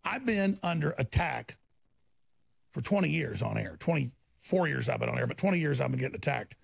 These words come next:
They have hearings. We've played the clips, but I don't think listeners understand, because I don't spend enough time on it,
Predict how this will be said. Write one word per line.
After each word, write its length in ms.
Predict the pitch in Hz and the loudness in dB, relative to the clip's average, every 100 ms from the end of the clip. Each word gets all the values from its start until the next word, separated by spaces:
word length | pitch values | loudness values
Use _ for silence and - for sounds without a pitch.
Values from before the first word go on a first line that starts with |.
| _ _ _ _ _ _ _ _ _ | _ _ _ _ _ _ _ _ _
They 180 | - 196 | 0 2
have 220 | 226 208 | 2 0
hearings. 560 | 143 247 311 143 104 - | 0 2 2 0 -2 0
We've 160 | 180 | 0
played 260 | - 220 233 | 0 0 0
the 80 | 160 | -4
clips, 400 | - 269 143 - | 0 0 0 -2
but 120 | 160 190 | -2 0
I 60 | |
don't 220 | 247 330 | -2 -4
think 220 | - 277 208 | -2 -4 0
listeners 380 | 220 196 214 | -2 0 0
understand, 580 | 190 180 - 247 185 156 - - - _ | 2 0 0 0 0 -2 -4 -18 -20 _
because 160 | 165 160 | 0 2
I 60 | |
don't 120 | 254 240 | 2 0
spend 200 | 240 220 | 0 0
enough 180 | 190 | 0
time 340 | 139 214 269 220 | 0 -2 2 2
on 160 | 135 | 0
it, 140 | 117 | -2